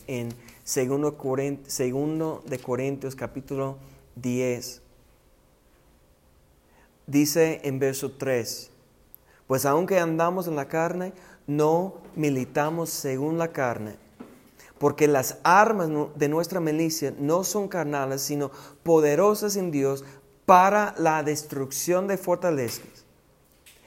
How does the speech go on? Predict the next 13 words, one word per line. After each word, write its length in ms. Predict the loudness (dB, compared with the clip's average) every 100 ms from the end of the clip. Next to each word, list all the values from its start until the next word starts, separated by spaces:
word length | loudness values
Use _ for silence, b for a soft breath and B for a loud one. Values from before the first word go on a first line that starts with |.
| B
derribando 840 | 0 8 8 8 4 4 4 2 6
argumentos 840 | 6 6 2 2 0 2 -2 -2 B B B
y 120 | 0
toda 520 | 0 2 6 6 6
altivez 1040 | 4 6 6 4 -2 -2 0 0 -2 -8 -14 B B
que 140 | -4 0
se 140 | 4
levanta 560 | 4 4 2 0 -2 0
contra 400 | 0 0 0 0
el 220 | 0 0
conocimiento 680 | 0 -2 -4 -4 -4 -4 -2
de 140 | 0
Dios, 400 | 0 0 -2 -8